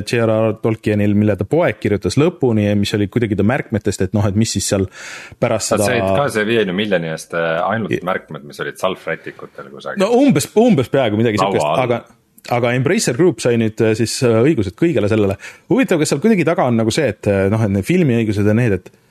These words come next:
Speaker 1: noh, Peter Jackson tegi need filmid ja need asjad ära, et kes see niipea seda filmi uuesti, kes see on nii hull, et hakkaks seda filmi nüüd uuesti proovima teha, et aa, me teeme nüüd veel parema filmi kui,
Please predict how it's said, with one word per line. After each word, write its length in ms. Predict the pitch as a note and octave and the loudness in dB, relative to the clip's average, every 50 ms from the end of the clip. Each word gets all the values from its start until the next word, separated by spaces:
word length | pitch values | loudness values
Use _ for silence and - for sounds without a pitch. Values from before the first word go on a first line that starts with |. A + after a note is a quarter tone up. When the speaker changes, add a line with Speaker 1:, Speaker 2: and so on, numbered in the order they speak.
| _ _ _ - A#2+ | _ _ _ -6 -6
Speaker 1:
noh, 80 | - - _ _ _ _ _ _ _ _ _ _ _ _ | -6 -6 _ _ _ _ _ _ _ _ _ _ _ _
Peter 240 | - F3+ F3+ - A#2+ | -4 -2 -2 -2 -2
Jackson 240 | - E3 - - G#2 G#2 | -4 -4 -2 -2 0 0
tegi 100 | A#2+ C3 A2+ | 0 0 -2
need 100 | F2+ - | -2 -2
filmid 320 | - - C#3 C3 A#2 F2 | -2 0 0 0 0 -2
ja 80 | F2+ F2 | -2 -2
need 120 | F2+ F2 G#2 | -2 0 0
asjad 180 | G#2 - G#2 F#2 G2 | 0 0 0 0 0
ära, 140 | F#2+ E2+ E2+ | -2 -2 -6
et 80 | - _ _ _ - | -10 _ _ _ -4
kes 140 | - D#3 - - | -4 -2 -2 0
see 60 | G#2 F#2+ | 0 2
niipea 460 | G2+ A2 B2 C3+ B2 G2+ - F#2+ F2 E2+ F2 | 2 4 4 4 2 2 2 0 0 0 -2
seda 220 | - - G#2 G2+ F#2+ G2+ - | -2 -2 -2 -2 -2 -2 -2
filmi 380 | - C3 B2 A2+ G2+ G2+ G2 G2+ | 0 0 2 2 2 2 2 4
uuesti, 380 | A2 G#2+ G2+ - - - F#2+ - | 4 2 2 0 -2 -6 -6 -4
kes 140 | D3 C#3 - | -4 -4 -2
see 80 | - | -2
on 80 | A2 G#2+ A2+ | 0 2 2
nii 80 | A#2+ B2+ A2+ A2+ | 2 2 4 4
hull, 160 | A#2+ A#2+ G#2 | 2 2 2
et 120 | F#2 F2+ - | 0 -2 -2
hakkaks 300 | G#2+ - - _ - - G2+ | -4 -6 -8 _ -4 -2 0
seda 80 | F#2+ | 0
filmi 400 | F2 - C3 B2 A2+ G2 F2+ F#2+ F#2 | 0 0 0 2 2 2 0 0 -2
nüüd 140 | F2 E2+ E2+ A#2+ | -2 0 2 2
uuesti 300 | A#2+ A#2 G2+ - - - | 2 2 2 0 -4 -4
proovima 320 | - - G#2 F#2+ F2+ F2 F2+ | -2 0 0 0 0 -2 -2
teha, 200 | E2+ G#2 G#2 G2 E2+ E2 | -2 0 0 -2 -4 -4
et 100 | - G2 | -2 0
aa, 220 | F#2+ G2 G2 G2+ F#2+ | 0 2 2 2 0
me 140 | F2+ F#2+ F#2 | 0 -2 -2
teeme 220 | G#2+ G#2 G2+ G2 F2+ | 0 0 0 0 0
nüüd 220 | F#2 F#2+ F#2 - - - - - - - C3+ | 0 -2 -4 -4 -8 -14 -16 -12 -4 -2 0
veel 220 | E3 F3+ D#3 B2 C#3 | 0 2 0 0 0
parema 320 | C#3+ C#3+ C3+ B2+ A2+ G#2+ | 0 0 0 0 0 0
filmi 360 | G#2+ - B2 A#2 A2+ A2 G2+ G2 | 0 0 0 0 2 2 2 2
kui, 220 | F2+ G#2+ G#2 G2+ | 2 2 4 4